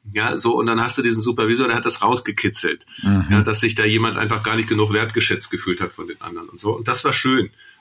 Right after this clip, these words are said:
Speaker 1: weil das ganz viel geklärt hat, ne? Da kamen dann Dinge hoch, die, über die du sonst gar nicht sprichst irgendwie.
Speaker 2: Ja, und man, also das heißt doch eigentlich, dass zu einer gesunden Streitkultur es gehört,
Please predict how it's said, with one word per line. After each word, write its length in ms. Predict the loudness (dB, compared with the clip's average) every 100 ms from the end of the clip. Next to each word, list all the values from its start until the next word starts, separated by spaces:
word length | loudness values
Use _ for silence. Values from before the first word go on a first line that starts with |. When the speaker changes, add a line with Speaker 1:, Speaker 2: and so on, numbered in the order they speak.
| -4
Speaker 1:
weil 100 | -2
das 140 | 0
ganz 200 | 0 0
viel 140 | 0
geklärt 460 | 0 0 0 -2 -2
hat, 160 | -8 -4
ne? 60 |
Da 100 | -4
kamen 200 | -2 -2
dann 160 | 0 0
Dinge 260 | 2 2 4
hoch, 300 | 4 2 -4 -20 -20 _ -2
die, 80 |
über 300 | -2 0 0
die 100 | 2
du 80 | 2
sonst 240 | 2 0 0
gar 120 | 0
nicht 140 | 0 0
sprichst 480 | 2 2 2 -2 -4
irgendwie. 340 | -6 -4 -10 -12 _ -10 -6 0
Speaker 2:
Ja, 240 | 2 2
und 240 | 4 4 4
man, 280 | 2 2 0 -2
also 220 | 2 2
das 400 | -2 -2 0 2
heißt 240 | 2 2
doch 80 | 0
eigentlich, 560 | 0 2 2 4 2 2
dass 240 | 2 2
zu 160 | 2 2
einer 200 | 2 2
gesunden 440 | 2 4 4 2
Streitkultur 720 | 0 0 0 0 0 2 4
es 160 | 2 2
gehört, 600 | 0 2 4 4 2 -2